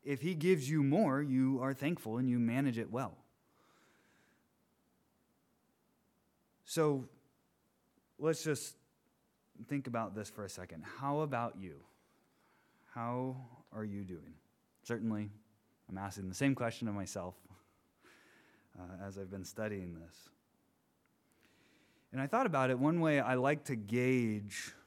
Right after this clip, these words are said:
um, your love for Christ versus your possessions, if you're concerned that, um, possessions might be an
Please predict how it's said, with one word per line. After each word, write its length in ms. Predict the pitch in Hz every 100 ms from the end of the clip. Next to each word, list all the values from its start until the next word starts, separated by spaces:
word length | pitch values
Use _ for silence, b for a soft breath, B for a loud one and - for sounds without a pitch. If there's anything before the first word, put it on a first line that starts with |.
| B B _ b b b b b -
um, 420 | 101 98 95 90 - -
your 240 | 135 131
love 340 | 120 135 160
for 140 | 139 123
Christ 400 | - 143 135 -
versus 360 | 131 127 131
your 140 | 110 110
possessions, 560 | - 110 123 120 98
if 160 | 98 -
you're 140 | 131
concerned 720 | 156 147 123 135 113 104 104 101 - b b b b -
that, 280 | 113 101 - - _ _ _ _ -
um, 400 | 104 98 90 80 - _ _ _ _ _ _ _ _ _ _ _ _ _
possessions 640 | 113 131 127 147 165 147 117
might 380 | 127 131 123 113
be 240 | 123 123
an 100 | 113